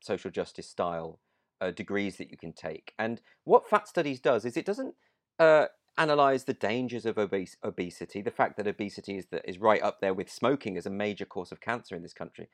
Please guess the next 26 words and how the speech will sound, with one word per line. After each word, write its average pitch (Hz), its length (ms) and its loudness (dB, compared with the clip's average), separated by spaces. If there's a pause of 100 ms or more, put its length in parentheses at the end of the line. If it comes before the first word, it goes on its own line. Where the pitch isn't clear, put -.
(280)
What - 220 -2
fat 190 220 6
studies 113 540 -2
s-, - 160 -20 (400)
uh, 95 200 2 (320)
suggests - 720 -8 (360)
is 120 100 -8
that 127 180 2
there 135 140 4
is 123 100 0
no 165 440 0 (400)
discernible 135 500 0
health 147 420 -2
risk - 300 -6 (200)
to - 80 -14
being 92 320 -2
overweight. 90 680 -4 (180)
And, 120 260 0
and 131 140 -2
in 127 60 -2
fact, - 220 0
this 139 140 -10
is 135 60 -4
just 143 200 -4
another 139 300 0
narrative 131 720 -2